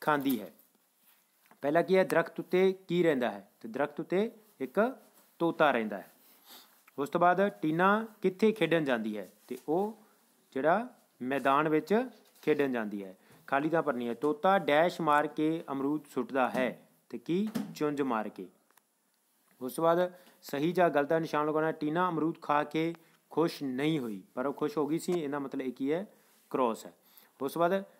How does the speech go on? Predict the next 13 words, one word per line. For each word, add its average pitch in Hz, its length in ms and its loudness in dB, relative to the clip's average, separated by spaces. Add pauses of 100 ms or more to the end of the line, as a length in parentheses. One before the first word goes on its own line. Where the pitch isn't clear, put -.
(100)
ਟੀਨਾ 175 340 2
ਤੋਤੇ 175 440 0
ਨੂੰ 180 320 0
ਕੀ 190 180 0
ਖਵਾਉਂਦੀ 127 440 -2
ਹੈ? 101 140 -8 (320)
ਟੀਨਾ 170 480 -2 (460)
ਉਸ 143 180 -6
ਨੂੰ 165 200 -2
ਮਿਰਚੀ 139 400 -4
ਖਵਾਉਂਦੀ 120 540 -4
ਹੈ। 131 240 -4 (3000)
ਤੇ - 80 -20